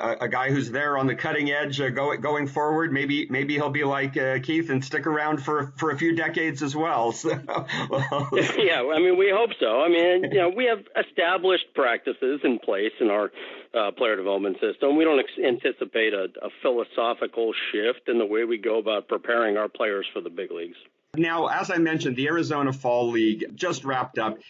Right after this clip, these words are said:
Speaker 1: It got started a little earlier than usual this year, and the A's had seven prospects out there playing for the Mesa Solar Sox. And one guy who really lit things up out there this year was outfielder Greg Deichmann. Now, he was your second-round draft pick just a couple years ago.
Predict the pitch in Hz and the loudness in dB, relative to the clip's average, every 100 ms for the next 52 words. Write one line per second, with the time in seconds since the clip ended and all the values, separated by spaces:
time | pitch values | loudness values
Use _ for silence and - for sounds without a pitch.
0 | - 135 165 165 - 180 175 151 156 160 | -6 -4 -4 -4 -2 -2 0 0 0 2
1 | - 127 143 135 113 110 110 131 135 110 | 2 0 0 0 2 2 2 2 0 0
2 | 104 101 98 110 107 107 104 120 131 131 | 0 0 -2 -2 0 2 0 0 -2 -4
3 | 107 - 143 143 135 127 131 135 110 107 | -6 -6 -6 -4 -4 -2 -2 -2 -6 -4
4 | 107 107 110 104 - 120 113 110 110 104 | -4 -2 -2 -4 -2 -2 0 -2 -2 -2
5 | 113 120 - 107 - 131 113 110 110 101 | 0 -2 -6 -10 -2 0 0 -2 -2 -2
6 | 107 - - - _ 117 110 120 190 226 | -2 -14 -20 -20 _ -2 0 0 0 0
7 | 160 139 120 123 110 110 170 185 165 131 | -2 0 0 0 -2 0 2 2 2 2
8 | 95 107 139 139 143 127 107 113 110 101 | 0 0 -2 -4 -2 -2 0 -2 0 -2
9 | 95 101 95 98 98 107 101 98 104 113 | 0 -2 -2 -2 -4 0 0 0 -2 -2
10 | 110 113 101 92 98 104 98 - 101 85 | 0 -2 -2 -4 -2 -4 -4 -4 -2 -4
11 | 95 80 - _ - 120 110 110 202 214 | -8 -14 -18 _ -8 -2 -2 -4 -4 -4
12 | 214 156 135 135 - 151 156 127 123 110 | -2 0 0 0 -4 -4 -2 0 0 0
13 | 117 131 107 - 127 - - 170 131 127 | -2 -2 -6 -6 -12 -10 -6 -2 0 0
14 | 170 101 90 87 | 0 0 -2 -2